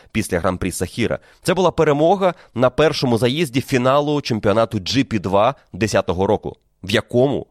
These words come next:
Серхіо Перес став чемпіоном. І пішов у Формулу один, і потім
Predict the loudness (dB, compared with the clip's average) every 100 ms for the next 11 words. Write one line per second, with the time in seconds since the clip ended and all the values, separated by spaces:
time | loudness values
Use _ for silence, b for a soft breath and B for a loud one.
0 | -8 -2 -2 0 -4 0 0 0 0 -10
1 | _ _ -18 -4 -2 -2 -6 -10 -6 -4
2 | -4 -6 -12 _ -2 -2 0 0 0 0
3 | -2 -2 -2 -2 0 -2 -2 0 0 0
4 | -6